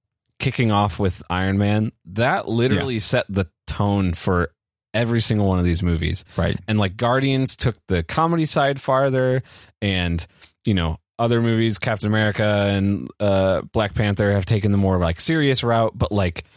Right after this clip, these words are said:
Speaker 2: Yeah.
Speaker 1: they have all stayed within this sort of thing that was set with that one movie in two thousand eight.
Speaker 2: Yeah.
Speaker 1: And that's, like, it's just crazy, honestly.
Speaker 2: The, and, and honestly, they just took so many risks, which, um, I mean, other,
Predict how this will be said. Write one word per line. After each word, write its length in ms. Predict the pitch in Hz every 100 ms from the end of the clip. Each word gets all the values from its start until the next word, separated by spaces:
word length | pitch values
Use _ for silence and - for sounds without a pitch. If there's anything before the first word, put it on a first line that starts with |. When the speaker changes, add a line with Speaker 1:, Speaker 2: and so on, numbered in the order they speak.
| - -
Speaker 2:
Yeah. 200 | 90 80 - -
Speaker 1:
they 120 | 120
have 100 | 123
all 340 | 123 127 143
stayed 400 | 135 - 117 120
within 380 | 113 104 110 104
this 160 | 98 85
sort 220 | 107 95
of 100 | 85
thing 320 | - 98 101
that 80 | -
was 100 | -
set 320 | - - 98 -
with 160 | 90
that 180 | 101 -
one 340 | 90 101 104
movie 380 | 101 98 92 90
in 80 | 82
two 160 | - 92
thousand 320 | 90 85 82
eight. 240 | 80 78 -
Speaker 2:
Yeah. 240 | 101 87 87 -
Speaker 1:
And 100 | 104
that's, 240 | 120 -
like, 400 | 107 90 - - _
it's 200 | - -
just 200 | - -
crazy, 540 | - 95 95 85 80 82
honestly. 500 | - 98 85 80 82 - - - -
Speaker 2:
The, 240 | 214 -
and, 240 | 208 202 190
and 180 | 196 190
honestly, 400 | 202 208 208 190
they 140 | 180
just 240 | 165 156
took 260 | - 165 -
so 220 | - 156
many 240 | 139 135 113
risks, 580 | 104 120 98 - -
which, 340 | 113 113 101 -
um, 440 | 117 110 107 101 98 - -
I 60 | 131
mean, 420 | 135 139 127 120
other, 440 | 113 131 127 117